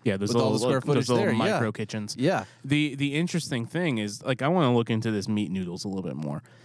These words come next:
Speaker 1: Um,
Speaker 2: <laughs>
Speaker 1: because, like, if you have another noodle competitor right next to you.
Speaker 2: Yeah, go ahead and full screen that. Let's, let's keep looking at that.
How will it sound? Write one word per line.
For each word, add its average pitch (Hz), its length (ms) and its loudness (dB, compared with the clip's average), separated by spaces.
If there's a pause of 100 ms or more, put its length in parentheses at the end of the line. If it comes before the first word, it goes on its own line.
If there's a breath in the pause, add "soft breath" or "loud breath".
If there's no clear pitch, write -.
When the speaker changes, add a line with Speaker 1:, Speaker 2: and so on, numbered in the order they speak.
(220 loud breath)
Speaker 1:
Um, 107 880 2 (320)
Speaker 2:
<laughs> - 340 -14
Speaker 1:
because, 156 280 2
like, 147 160 0
if 131 180 -4
you 143 120 0
have 151 200 0
another 127 460 2
noodle 123 420 2
competitor 104 600 -4
right 104 320 -4
next 107 380 -6
to 87 80 -14
you. 85 260 -16
Speaker 2:
Yeah, 120 280 2
go 202 140 -2
ahead 269 60 -4
and 247 60 -10
full 185 140 0
screen 113 260 -6
that. 95 160 -4
Let's, 123 220 -6
let's 139 180 -8
keep 147 220 -6
looking 156 220 -4
at 95 100 -8
that. - 220 -6